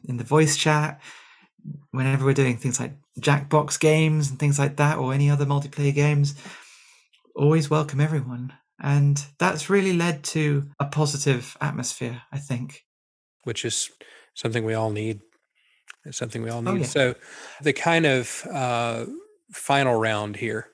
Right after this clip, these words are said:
Speaker 2: the biggie, almost, almost the point of starting this, this whole venture into this podcast
Speaker 1: Uh-huh.
Speaker 2: is, in your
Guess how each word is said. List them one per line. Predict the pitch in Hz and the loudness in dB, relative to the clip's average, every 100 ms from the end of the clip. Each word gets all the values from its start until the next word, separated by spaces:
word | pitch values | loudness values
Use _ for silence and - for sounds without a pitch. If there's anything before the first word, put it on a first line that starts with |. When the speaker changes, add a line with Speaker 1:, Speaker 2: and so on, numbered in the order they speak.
| _ | _
Speaker 2:
the | - | -2
biggie, | 120 - 160 151 123 110 120 _ _ _ | -2 2 2 4 0 -2 -8 _ _ _
almost, | 143 156 139 120 - - - _ _ - | 2 4 2 0 -2 -8 -16 _ _ -2
almost | 156 180 170 - | 2 2 0 -2
the | 120 | -8
point | - - - 127 117 - | -10 -14 -6 -4 -4 -8
of | - 123 113 | -8 -6 -4
starting | - 123 113 110 | -4 -4 -4 -6
this, | 110 110 - - | -8 -6 -6 -8
this | 127 117 | -8 -8
whole | - 117 110 104 - 254 | -4 -2 -2 -4 -8 -10
venture | 127 117 113 113 | -4 -2 -2 -6
into | 107 104 | -6 -8
this | 104 104 | -8 -10
podcast | - 110 - - - - _ _ | -6 -8 -8 -12 -14 -16 _ _
Speaker 1:
Uh-huh. | 143 135 104 | -2 -2 -2
Speaker 2:
is, | 160 143 - - _ - | -4 -6 -8 -16 _ -4
in | 135 127 | -2 -2
your | 127 147 165 170 170 | 0 2 4 2 0